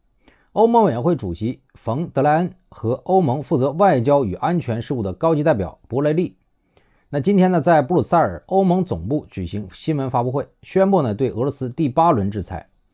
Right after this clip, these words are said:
冯德莱恩宣布啊，全面禁止俄罗斯商品在欧盟市场的销售，禁止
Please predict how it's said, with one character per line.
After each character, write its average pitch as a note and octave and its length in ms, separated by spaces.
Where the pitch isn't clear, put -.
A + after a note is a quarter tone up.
冯 G#3 200
德 A3 60
莱 F#3+ 80
恩 G#3+ 120
宣 G#3 260
布 F#3+ 60
啊， F#2+ 200
全 A2 280
面 E3 220
禁 F#3 360
止 E2 360
俄 A#2 120
罗 E3 120
斯 D3+ 240
商 G3+ 380
品 F2+ 220
在 G2+ 160
欧 G3 240
盟 C3+ 200
市 D#3+ 160
场 - 180
的 E2+ 80
销 C#3 180
售， D3 220
禁 F#3+ 400
止 E2 400